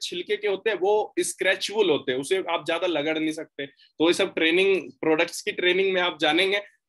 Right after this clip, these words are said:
तो मैं यूज़ करके बता तो सकता ही हूँ ना, बिल्कुल। उसके बदले company क्या करती है हमें? देखिए, simply यहाँ पे करना क्या है,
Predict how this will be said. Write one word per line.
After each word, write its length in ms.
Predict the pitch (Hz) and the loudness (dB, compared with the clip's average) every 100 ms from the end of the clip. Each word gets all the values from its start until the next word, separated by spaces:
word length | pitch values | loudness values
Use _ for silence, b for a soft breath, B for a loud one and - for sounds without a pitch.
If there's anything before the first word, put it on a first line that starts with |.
| _ | _
तो 120 | 269 | -6
मैं 220 | 233 240 240 | 0 0 2
यूज़ 300 | 226 262 - | 2 0 0
करके 240 | 247 254 | 2 2
बता 280 | 208 185 190 | 0 0 0
तो 120 | 202 | -2
सकता 340 | 202 185 - | -6 -10 -6
ही 140 | 202 185 | -4 -2
हूँ 100 | 170 | -6
ना, 140 | 202 - _ _ _ _ 117 | -10 -14 _ _ _ _ -6
बिल्कुल। 480 | 120 127 143 139 - _ _ _ _ _ _ - | -4 -2 -2 -4 -8 _ _ _ _ _ _ 0
उसके 300 | 240 - 269 | 0 4 4
बदले 360 | 233 226 226 | 4 4 4
company 640 | 220 160 151 196 226 135 - _ _ | 4 2 0 2 2 0 -6 _ _
क्या 160 | - 160 | -2 0
करती 360 | 214 226 254 240 | 0 -2 -2 0
है 80 | |
हमें? 240 | 233 226 214 - | 0 -2 -4 -6
देखिए, 320 | 170 202 220 | -4 -2 -2
simply 400 | - 190 202 233 | -2 -6 -4 -4
यहाँ 220 | 247 226 | 0 0
पे 100 | 226 | 0
करना 360 | 226 196 202 240 | -2 -4 -2 0
क्या 180 | 233 226 | 2 2
है, 180 | 156 | 2